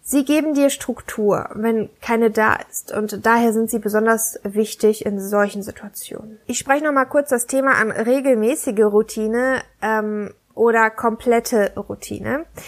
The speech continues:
Denn in unserem perfektionistischen Denken meinen wir, eine Routine muss jeden Tag komplett erledigt werden, um perfekt zu sein.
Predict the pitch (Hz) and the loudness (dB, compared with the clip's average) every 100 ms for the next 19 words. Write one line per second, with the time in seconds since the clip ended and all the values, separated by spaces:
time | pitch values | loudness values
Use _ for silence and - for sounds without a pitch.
0 | - - - 240 262 247 247 262 277 262 | -20 -10 2 4 4 2 0 2 2 2
1 | 262 262 262 254 269 277 349 - 311 311 | 0 0 0 -2 -2 -2 -2 -4 -4 -4
2 | 254 233 220 214 196 202 220 254 269 247 | 2 4 2 0 -6 0 2 2 2 0
3 | 214 208 208 233 262 208 214 214 208 208 | -2 0 2 2 2 0 0 0 0 0
4 | 202 - 277 311 302 285 226 226 - 220 | -2 -4 -4 0 0 2 0 0 -4 -2
5 | 285 339 - 247 254 - 240 214 - 240 | 0 -2 -2 -2 -4 -6 -4 -4 0 0
6 | 247 - _ _ _ - 220 226 254 226 | 0 -8 _ _ _ -4 2 4 4 0
7 | - 190 202 220 220 214 - - - - | -4 0 0 0 -4 -6 -10 -12 -14 -14
8 | - | -14